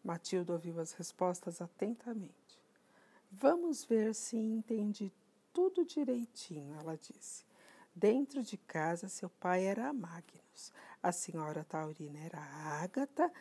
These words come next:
e a senhora era Jenny, certo?" "Certo", a senhorita Mel confirmou.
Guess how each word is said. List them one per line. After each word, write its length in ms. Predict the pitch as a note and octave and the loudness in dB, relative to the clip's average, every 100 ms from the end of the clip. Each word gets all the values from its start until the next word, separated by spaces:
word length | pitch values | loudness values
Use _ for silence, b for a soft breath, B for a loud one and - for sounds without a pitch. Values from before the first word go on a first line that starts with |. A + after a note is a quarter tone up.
| B B | B B
e 100 | A#3+ | 0
a 80 | A#3 | 0
senhora 540 | - A3+ G#3 G3 G3 | 0 -2 0 0 0
era 200 | A3 C#4 C#4+ | 0 0 -2
Jenny, 460 | - D3 - - D3+ | -2 -4 -4 -12 -10
certo?" 680 | - F3 E3+ F#3+ - F4 - _ _ _ _ | 0 4 4 2 -2 -6 -6 _ _ _ _
"Certo", 680 | - - - F#3+ F3 - G#3+ - - | -12 -2 2 2 0 -4 -16 -18 -20
a 60 | - | -10
senhorita 580 | - F3+ E3+ E3+ F3+ E3+ | -8 -4 -4 -4 0 0
Mel 180 | D#3+ D#3+ | 0 -2
confirmou. 640 | E3+ E3+ - E3+ D3+ | -6 -6 -4 -4 -8